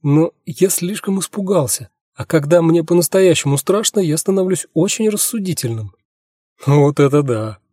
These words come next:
Обычно люди, перепугавшись, утрачивают способность рассуждать". Тоже мамина наука. Она считала, что ум — отличная штука, но слишком утомительная. Поэтому включать его на полную мощность следует только в особых случаях.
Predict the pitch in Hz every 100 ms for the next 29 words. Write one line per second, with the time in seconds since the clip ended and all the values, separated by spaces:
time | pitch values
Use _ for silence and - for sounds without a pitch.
0 | - 151 156 165 160 185 175 165 160 165
1 | 156 147 135 135 175 - 147 143 131 139
2 | 151 - 185 165 131 120 127 113 135 123
3 | 113 - _ _ _ _ _ - 226 226
4 | 156 135 151 165 151 131 123 123 123 110
5 | 120 _ _ _ - 143 233 - 156 185
6 | 208 170 - 170 - 220 233 - 180 143
7 | 214 226 - 196 - - 190 139 123 170
8 | - - 175 185 - 175 - 165 185 180
9 | 165 120 120 107 107 _ - 220 240 226
10 | 214 - 208 - 214 - 175 175 175 165
11 | 214 190 185 208 240 - 147 - 208 180
12 | 180 156 - 180 170 151 147 - 156 185
13 | - 143 113 120 110